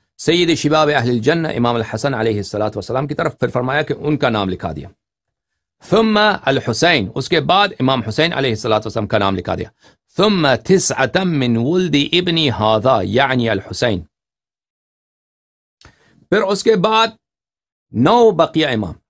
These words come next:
اول امام علی علیہ السلام، دوم امام حسن علیہ السلام، تیسرا امام حسین علیہ السلام، اس کے بعد نو، نو اور تین بارہ۔ اس کے بعد نو امام،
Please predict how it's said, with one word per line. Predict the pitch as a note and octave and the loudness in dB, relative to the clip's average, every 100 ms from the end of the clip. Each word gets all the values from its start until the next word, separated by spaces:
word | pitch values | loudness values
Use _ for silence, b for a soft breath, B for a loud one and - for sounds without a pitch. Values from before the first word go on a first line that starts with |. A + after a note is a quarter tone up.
| - | -4
اول | A#2 D#3+ D3+ | 0 0 -2
امام | C#3+ C#3+ | -2 -2
علی | C3 C#3+ F3 | -2 -2 -2
علیہ | E3 C#3 | -4 -4
السلام، | C3 - - | -6 -10 -12
دوم | C3 A#2+ C#3 D#3+ | -8 -4 -2 -2
امام | C3+ B2+ | -2 -4
حسن | A#2+ A2+ F3 | -4 -6 -6
علیہ | C#3+ D3 | -4 -4
السلام، | C3 - B2+ A2 - _ _ _ | -4 -6 -10 -10 -16 _ _ _
تیسرا | D3 C#3+ E3 | -8 -2 -2
امام | B2 A2+ B2+ | -2 -2 -4
حسین | A2+ A2+ E3+ | -4 -4 -4
علیہ | E3+ | -4
السلام، | F3 F#3 | -4 -4
اس | F3+ | -4
کے | D#3+ | 0
بعد | D3 B2+ | 2 2
نو، | A#2 B2 F#2 | 2 0 -2
نو | G#2+ C#3 E3 | -2 -2 0
اور | D#3+ | -2
تین | D3 G#3+ A#3 - _ | -2 -2 -4 -6 _
بارہ۔ | A#2 A2+ G2+ _ b b b _ _ | 0 0 -2 _ b b b _ _
اس | - E3 | -4 -2
کے | G#3+ G3+ | 0 0
بعد | F#3 G#3 G#3 - | 0 0 -2 -2
نو | A#2+ B2 F#3+ A#3 G#3+ D#3 | 0 2 4 4 2 0
امام، | C3+ C3 D#3+ G3+ A3+ G3+ | -2 0 0 0 -2 -2